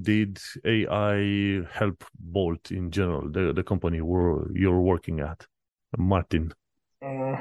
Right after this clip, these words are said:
Speaker 2: <laughs> that's a good question. Uh, well, I think we have almost precisely about, let's say, fifty-five machine learning models in production,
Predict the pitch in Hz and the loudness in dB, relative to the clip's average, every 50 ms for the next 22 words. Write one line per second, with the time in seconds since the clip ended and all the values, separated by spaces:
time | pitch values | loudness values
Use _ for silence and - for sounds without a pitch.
0 | - - - 151 131 - 160 135 - - - - - - - _ _ _ _ _ | -4 -2 0 0 0 0 -2 -2 -2 -4 -16 -20 -20 -20 -20 _ _ _ _ _
1 | _ _ _ - - - 120 117 117 - 120 120 113 131 135 135 - - 143 131 | _ _ _ -10 -2 0 0 0 0 0 0 2 2 2 2 2 2 2 2 2
2 | - - 131 120 113 - - - 127 127 139 139 135 135 135 139 165 196 196 170 | 2 2 2 2 2 0 0 2 4 6 6 6 6 6 6 6 6 6 6 6
3 | 139 - - - - - - - 127 135 147 151 - - - 170 170 170 170 - | 4 0 -2 -2 -2 0 0 2 4 4 4 4 2 0 0 2 2 0 -2 -2
4 | - 160 160 156 151 151 156 151 147 147 147 143 - - _ _ _ _ _ _ | 2 4 4 4 4 2 0 0 2 2 0 -2 -6 -18 _ _ _ _ _ _
5 | _ - - 156 165 165 165 160 160 - - - 151 143 143 - - 143 151 156 | _ -2 2 4 4 6 6 4 2 0 -4 0 0 0 0 2 4 4 4 4
6 | - - - 139 131 131 127 127 - 120 123 123 120 120 120 - - - _ _ | 2 -2 -2 0 2 2 2 4 4 4 6 6 6 4 2 -2 -10 -16 _ _
7 | _ _ _ _ _ _ - 123 117 113 - 123 117 117 117 156 151 151 - 147 | _ _ _ _ _ _ -4 -4 -2 0 2 2 2 4 4 2 2 2 0 0
8 | 131 - 135 127 120 117 117 120 117 - 127 117 113 113 110 110 107 107 107 110 | 2 4 4 6 6 4 2 0 -2 -2 0 2 2 2 2 0 -2 -2 -4 -2
9 | 113 113 110 107 107 104 - - - - _ _ - - 113 113 - 104 104 104 | 0 0 0 0 -2 -6 -8 -12 -20 -20 _ _ -2 -2 0 2 2 4 4 4
10 | 104 - - 107 104 110 113 | 2 0 -4 -4 -4 -4 -6